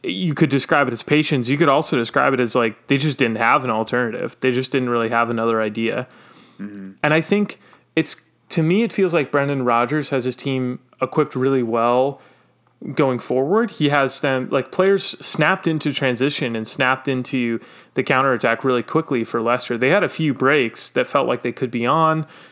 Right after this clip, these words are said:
Speaker 1: Like you said, Liverpool defended them really well against a lower, lesser defensive capable team.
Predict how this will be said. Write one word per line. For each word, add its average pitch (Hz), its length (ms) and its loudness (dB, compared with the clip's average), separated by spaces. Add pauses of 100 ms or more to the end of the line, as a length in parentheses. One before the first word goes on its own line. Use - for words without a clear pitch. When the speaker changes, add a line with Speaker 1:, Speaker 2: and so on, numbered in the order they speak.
(120)
Speaker 1:
Like 123 160 0
you 135 80 -2
said, 135 240 2
Liverpool 123 420 0
defended 127 380 0
them 113 160 -2
really 110 200 0
well 110 360 0
against 127 320 -2
a 143 60 0
lower, 123 300 0
lesser 127 600 -2 (460)
defensive 131 800 -4
capable 113 400 -4
team. 123 500 0